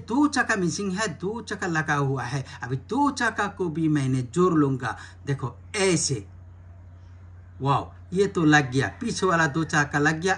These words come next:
अभी आगे वाला और भी एक चाका बाकी है, ये चाका को भी जोड़ लूंगा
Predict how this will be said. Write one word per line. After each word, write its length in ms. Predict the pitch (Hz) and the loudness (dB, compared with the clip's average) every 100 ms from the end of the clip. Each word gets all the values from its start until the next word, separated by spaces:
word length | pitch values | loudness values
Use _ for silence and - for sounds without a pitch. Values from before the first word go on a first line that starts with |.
| - | 0
अभी 200 | 175 160 160 | 0 0 2
आगे 260 | 190 202 202 | 4 4 4
वाला 240 | 202 185 180 - | 0 0 -2 -4
और 200 | 180 160 | -2 -2
भी 140 | 143 156 | 0 -4
एक 140 | 160 151 | -6 -6
चाका 360 | 156 135 151 | -4 -4 -4
बाकी 340 | 143 151 - 208 | -6 -6 -6 -6
है, 160 | 240 247 - - | -4 -6 -12 0
ये 180 | 277 285 | 2 2
चाका 360 | 277 202 202 | 2 -2 -2
को 180 | 170 180 | -6 -4
भी 140 | 147 | -2
जोड़ 220 | 139 139 120 | -2 -2 -2
लूंगा 380 | 117 110 104 | -6 -10 -12